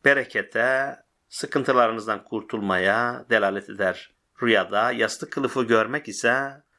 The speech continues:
kuşkucu bir insan olduğunuza işaret eder. Bekar biri için evlilik, evli biri için ise hayırlı bir menfaat edineceğinize işaret eder. Rüyada yastığı duvara yasladığınızı görmek ise maddi sıkıntılardan kurtulmaya,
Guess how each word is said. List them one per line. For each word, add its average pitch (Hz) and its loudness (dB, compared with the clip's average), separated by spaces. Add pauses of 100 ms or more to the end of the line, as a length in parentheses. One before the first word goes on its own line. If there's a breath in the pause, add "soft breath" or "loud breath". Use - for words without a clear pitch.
(100)
kuşkucu 151 0
bir 123 4
insan 117 -2
olduğunuza 104 0
işaret 101 -2
eder. 92 -2 (140)
Bekar 156 2
biri 170 -6
için 120 -12
evlilik, 120 -2 (120)
evli 120 0
biri 139 0
için 135 -2
ise 117 2
hayırlı 131 0
bir 104 -2
menfaat 110 0
edineceğinize 104 -2 (340)
işaret 95 -4
eder. 90 -6 (160)
Rüyada 120 0 (300)
yastığı 131 -2
duvara 127 4
yasladığınızı 117 -2
görmek 104 0
ise 135 0 (560)
maddi 135 2
sıkıntılardan 120 -2
kurtulmaya, 110 -4